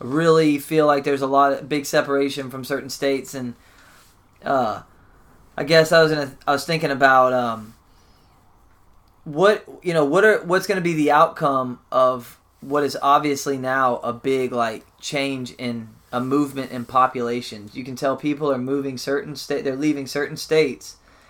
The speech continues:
because of their totalitarian policies, and they're moving to other states. And that shows now. We have some proof because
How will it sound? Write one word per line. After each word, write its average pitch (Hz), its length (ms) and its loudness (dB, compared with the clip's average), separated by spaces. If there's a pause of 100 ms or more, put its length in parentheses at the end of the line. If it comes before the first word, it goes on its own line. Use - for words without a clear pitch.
(260)
because 143 420 2
of 127 120 -6
their 135 140 0
totalitarian 139 800 0
policies, 139 720 -2 (440)
and 139 160 0
they're 139 100 -2
moving 147 320 0
to 135 120 -2
other 151 220 2
states. - 640 -10
And 139 140 -6
that 147 180 0
shows 196 460 4
now. 113 340 -8 (260)
We 147 100 -4
have 151 280 4
some 127 220 -8
proof 165 480 -4
because 139 420 -2